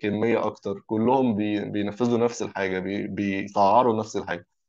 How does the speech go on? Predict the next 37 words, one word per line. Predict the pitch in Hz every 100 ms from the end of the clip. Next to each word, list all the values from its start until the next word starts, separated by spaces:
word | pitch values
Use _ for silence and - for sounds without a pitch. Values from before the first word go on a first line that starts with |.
| _ _ _ -
ففي | 104
الآخر | 107 127 135
هيجي | 127 107 117
لك | 139 -
أوفرز | 143 139 147 113
قريبة | 104 107 120 131
من | 117 110
بعض | 120 104
جدا | 104 110 101 98 101 _ _ _ _ _
في | 104
ال-، | 104 101 95 90
في | 92
السعر. | - 92 87 - _ _ _ _ _ _ _ _ _ _ _ -
عيوب | 90 131 147
طريقة | 127 147 151
ال-، | 117 98 -
ال-، | 98 92 92 92
design | 101 117 123
build | 120 110
build | 123 123 127
دي | 143 160 _ _ _ _ -
إن | 104 107
هي | 127 147 135 - _ _ _
شوية | - 117 135 160
تايملي | 147 131 135 127 104 101 101 98
بروسيس، | 98 104 101 92 -
بتاخد | 110 131 151 123
وقت | 120 -
شوية، | - 98 90 - _
لأن | 110 101 98 101
أنت | 113 117
بتحتاج | 117 107 98 82 - 131 131
إن |
أنت | 139
تخلص | 113 - 131 143 127
الديزاين | 110 117 143
كله | 139 147 156 170